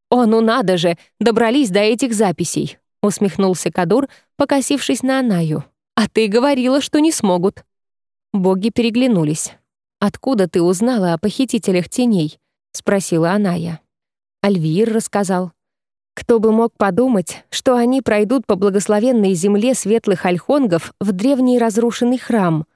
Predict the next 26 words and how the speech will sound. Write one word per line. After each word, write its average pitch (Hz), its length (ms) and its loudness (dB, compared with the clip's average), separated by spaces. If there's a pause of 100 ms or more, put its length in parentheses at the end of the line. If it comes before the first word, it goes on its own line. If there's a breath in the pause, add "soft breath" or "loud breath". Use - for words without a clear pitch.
(380)
развела 190 480 2
руками 190 380 0
Аная 180 460 0
с - 100 -8
внезапно 202 540 0
повеселевшей 208 680 0
улыбкой. 165 640 -2 (840)
Кажется, 269 480 0
Лерон 233 400 2
поперхнулся. 185 880 -2 (400)
Уж 240 260 0
он-то 277 320 2
наверняка 226 640 2
знал, 175 320 0
кто - 200 -2
такие 185 440 0
альхонги. 160 680 -2 (380)
Но 196 120 2
на 180 220 2
этот 165 240 -6
раз 247 260 0
я 226 180 2
решила 220 360 0
промолчать. 240 760 -2 (400)
Разузнаю 247 640 2
потом, 160 440 -2